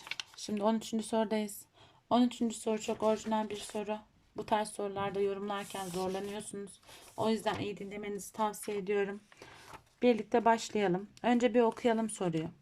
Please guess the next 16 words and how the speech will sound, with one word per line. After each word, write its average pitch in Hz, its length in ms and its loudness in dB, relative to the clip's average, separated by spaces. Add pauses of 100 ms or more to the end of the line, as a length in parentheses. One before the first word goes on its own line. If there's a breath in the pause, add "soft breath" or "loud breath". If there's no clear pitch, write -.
(920 soft breath)
Önce 247 280 4
koyu 247 280 6
yere 240 240 6
bakacağım 247 380 2
ama. 175 260 2 (680 loud breath)
Buna 269 200 10
göre 240 300 8
geriye 220 420 6
kalan 208 300 2
yedi 208 300 0
kişinin 196 380 -2
yaş 226 200 0
ortalaması 220 640 0
ile 202 100 2
ilgili 185 240 0
hangisi 226 600 -2